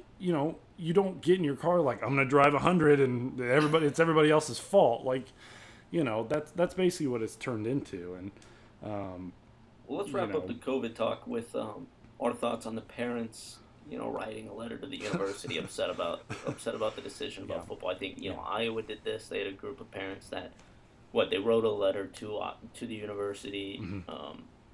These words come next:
Speaker 2: they weren't happy with, with their decision about postponing slash canceling the season. I think a couple other schools had this happen too.
Speaker 1: Yep.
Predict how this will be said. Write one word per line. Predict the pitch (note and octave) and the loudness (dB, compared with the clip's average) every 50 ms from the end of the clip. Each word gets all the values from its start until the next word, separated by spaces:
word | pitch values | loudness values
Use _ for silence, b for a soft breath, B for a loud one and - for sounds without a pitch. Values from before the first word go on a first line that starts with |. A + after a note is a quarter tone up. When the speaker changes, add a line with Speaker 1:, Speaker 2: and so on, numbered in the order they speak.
| - - | -12 -8
Speaker 2:
they | G2+ G2 | -8 -6
weren't | F#2+ G2 G2+ G2+ F#2+ - | -4 -4 -6 -6 -8 -8
happy | - F2 F#2 F#2 F#2 - G2+ G2 | -8 -8 -8 -8 -8 -10 -10 -8
with, | F#2+ F#2+ F2+ - - - | -8 -8 -10 -12 -14 -14
with | - F#2+ F#2+ - - | -10 -10 -10 -8 -8
their | G2+ F2+ E2 | -8 -8 -8
decision | D#2+ - - - A2+ - - G#2+ G2+ | -8 -12 -12 -10 -10 -8 -8 -8 -6
about | F#2+ F#2+ F#2+ F#2 E2+ - - - - - - - - - - - - | -4 -4 -4 -4 -4 -8 -16 -20 -20 -20 -20 -20 -20 -20 -20 -20 -18
postponing | - - - - - - G#2 A2 A#2 A2+ A2+ A2+ A2+ A2+ A2 A2 | -14 -14 -14 -14 -12 -10 -10 -8 -6 -6 -8 -8 -8 -10 -12 -12
slash | - - - - - - | -14 -14 -16 -16 -16 -14
canceling | - A2+ G#2 G2+ G2+ - G#2 G2 F2+ E2 | -10 -8 -8 -8 -8 -10 -10 -12 -12 -12
the | - | -14
season. | - - - C#3 B2+ B2+ - D#3 A#2 A2 - | -10 -6 -2 -2 -2 -2 -2 -4 -8 -6 -4
I | G2+ A#2 | -2 -4
think | A#2 - D3 C#3 B2 | -2 -2 -4 -6 -6
a | B2 | -6
couple | - - B2+ B2 A#2 A2+ | -6 -6 -4 -2 -2 -2
other | A2+ A2+ A2 A2 | -2 -2 -4 -6
schools | - - G#2+ G#2+ G#2 G2+ - | -6 -8 -8 -8 -8 -6 -4
had | F#2+ F#2+ - | -6 -6 -6
this | - - - | -8 -12 -8
happen | - F#2 F#2+ - - E2+ - - | -6 -4 -4 -6 -6 -12 -14 -8
too. | - G#2 G2+ G2 F#2 - - - | -6 -4 -4 -4 -6 -8 -8 -4
Speaker 1:
Yep. | A#2+ A2 B2 - | -2 -2 -2 -4